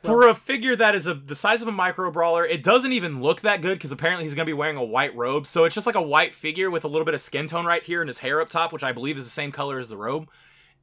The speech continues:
Speaker 2: And it looks horrible. And they're charging two hundred fucking dollars for it. And it's so stupid. I don't think we talked about it when they init-, they, I may have mentioned it on Playing With Ourselves when they announced it,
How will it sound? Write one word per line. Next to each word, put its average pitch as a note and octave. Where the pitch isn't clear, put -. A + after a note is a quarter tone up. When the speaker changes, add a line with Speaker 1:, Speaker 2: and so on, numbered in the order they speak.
Speaker 2:
And G#3+
it G3+
looks F#3+
horrible. F3
And G3
they're G#3
charging G#3+
two B3+
hundred G#3+
fucking G3+
dollars C#3+
for A#2
it. F#2+
And G#3
it's G3
so G#3
stupid. C3+
I F#3
don't A#3+
think A#3
we G#3+
talked F3+
about F#3+
it E3
when E3
they D#3+
init-, D3+
they, G#3
I G3+
may G3+
have G3
mentioned F3+
it F#3
on F3+
Playing F3+
With F3
Ourselves E3
when D#3+
they D3+
announced B2+
it, G3+